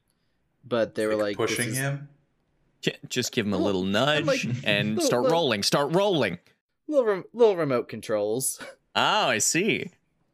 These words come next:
Speaker 1: And the, uh, head explodings were C G.
Speaker 2: Mm.
Speaker 3: That makes sense. If that was a practical effect, that would probably eat up most of their budget right there.
Speaker 1: Yep. They apparently did film it with practical effects, but the director was like, "Nah, this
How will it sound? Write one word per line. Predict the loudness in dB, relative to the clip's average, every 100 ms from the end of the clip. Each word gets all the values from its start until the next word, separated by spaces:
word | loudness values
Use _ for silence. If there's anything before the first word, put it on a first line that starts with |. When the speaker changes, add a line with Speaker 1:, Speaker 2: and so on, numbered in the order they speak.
| _ _
Speaker 1:
And | -8 -6 -6 -8 -12 -12
the, | -8 -4 -2
uh, | -2 -4 -6 -8
head | -4 -2 -2
explodings | -4 -4 -2 -2 -4 -10 -12 -10
were | -8 -6
C | -8 -10 -10
G. | -12 -14 -16 -20 _ _ _ _ _ _ _ _ _ _
Speaker 2:
Mm. | -10 -6 -6 -6 -10 -16 _ _ _
Speaker 3:
That | -2 0
makes | 0 0
sense. | 0 0 -2
If | -2
that | -2
was | 0
a | -2
practical | 0 0 -2 -4 -2
effect, | 0 -2 0
that | 0
would | 0 0
probably | 0 0
eat | -2 0
up | 0
most | 0 -2 0
of | 0
their | 0
budget | 2 0 0 0
right | -2 0
there. | 0 0 -4 -8 -12 -14 -18 -20 -4
Speaker 1:
Yep. | 0 0 -4 _ _
They | 0 2 0 -2
apparently | 0 0 -2 -6
did | -2 -2 0
film | 0 0
it | 0 -2
with | -4 -4 -2
practical | -4 -4 -4 -4
effects, | -4 -6 -8 -6
but | -2 -2 -2
the | -4
director | -2 0 -2 -4
was | -4 -4
like, | -6
"Nah, | -8 -8 -8
this | -10 -14